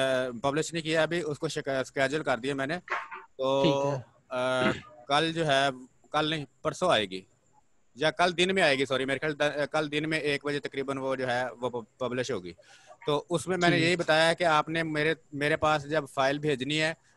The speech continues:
Speaker 1: तो आपने किस तरह से हैवी फाइल भी जो है वो आप भेज सकते हैं। तो वही
Speaker 2: सही।
Speaker 1: ट्रांसफर के, वही ट्रांसफर के through जो है वो आप फाइल भेज सकते हैं। तो उसके,
Speaker 2: जी।
Speaker 1: उसमें मैंने उसका तरीका बताने की कोशिश की है, सात आठ मिनट की वीडियो, उसको लाजमी देखिएगा।
Speaker 2: हम्म।
Speaker 1: तो वो कल उम्मीद है कि एक बजे जो है वो आपके पास इंशाल्लाह पहुंच जाएगी,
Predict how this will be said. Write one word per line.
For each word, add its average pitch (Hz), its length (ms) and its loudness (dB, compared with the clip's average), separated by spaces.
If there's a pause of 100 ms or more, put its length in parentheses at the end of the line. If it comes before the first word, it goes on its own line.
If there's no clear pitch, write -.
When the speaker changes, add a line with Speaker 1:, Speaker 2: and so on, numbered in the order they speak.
(120)
Speaker 1:
तो 156 60 2
आपने 151 240 2
किस 165 240 -6
तरह 151 180 -2
से 151 120 -4
हैवी 147 260 2
फाइल 151 280 0
भी 151 100 -2
जो 143 120 -2
है 143 60 0
वो 143 120 -4
आप 127 180 2
भेज 123 200 -2
सकते 107 300 -8
हैं। 92 100 -8 (500)
तो 139 200 0
वही 156 180 0
Speaker 2:
सही। 165 140 0
Speaker 1:
ट्रांसफर 139 260 2
के, 170 120 -6 (260)
वही 160 140 0
ट्रांसफर 156 400 0
के 165 120 -4
through 151 240 -4
जो 151 100 0
है 147 100 2
वो 147 140 -2
आप 139 140 4
फाइल 127 260 0
भेज 120 200 -2
सकते 127 280 -6
हैं। 143 100 -6 (420)
तो 135 280 2
उसके, 156 380 -4
Speaker 2:
जी। 139 60 -4
Speaker 1:
उसमें 160 260 -4
मैंने 156 200 -2
उसका 151 300 -2
तरीका 143 600 0
बताने 135 320 0
की 139 80 -2
कोशिश 131 320 -6
की 139 100 -6
है, 143 100 0
सात 123 220 -2
आठ 131 140 -2
मिनट 135 140 -6
की 131 120 -8
वीडियो, 131 260 -2
उसको 127 180 -4
लाजमी 123 240 -2
देखिएगा। 135 460 -2 (320)
Speaker 2:
हम्म। 135 180 -10
Speaker 1:
तो 127 120 -2
वो 131 100 -2
कल 156 220 2
उम्मीद 151 220 -2
है 156 60 0
कि 156 100 -8
एक 147 180 -2
बजे 151 160 0
जो 143 80 -2
है 139 100 0
वो 135 100 -2
आपके 123 220 -2
पास 120 180 -4
इंशाल्लाह 117 300 -6
पहुंच 117 200 -8
जाएगी, 123 340 -6